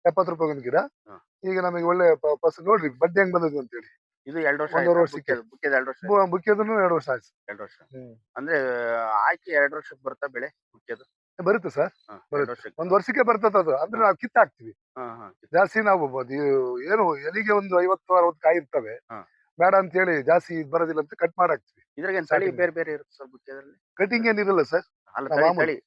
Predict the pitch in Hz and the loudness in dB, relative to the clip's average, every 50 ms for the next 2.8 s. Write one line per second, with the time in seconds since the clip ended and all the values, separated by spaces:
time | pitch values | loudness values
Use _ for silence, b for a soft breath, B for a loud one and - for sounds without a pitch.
0 | _ _ - 131 135 131 110 101 101 107 117 _ - 196 214 240 247 233 226 208 | _ _ -10 -8 -8 -8 -8 -6 -6 -8 -6 _ 2 2 4 4 4 4 4 4
1 | - 220 214 208 202 196 190 180 160 147 - 175 180 190 185 170 156 160 156 160 | 4 4 4 4 2 0 -2 -2 -4 -2 0 2 4 4 4 2 2 0 -6 -6
2 | 143 147 139 147 147 147 143 123 117 123 135 - _ 110 101 | -4 -2 -2 -2 0 -2 -6 -6 -6 -10 -10 -10 _ -20 -20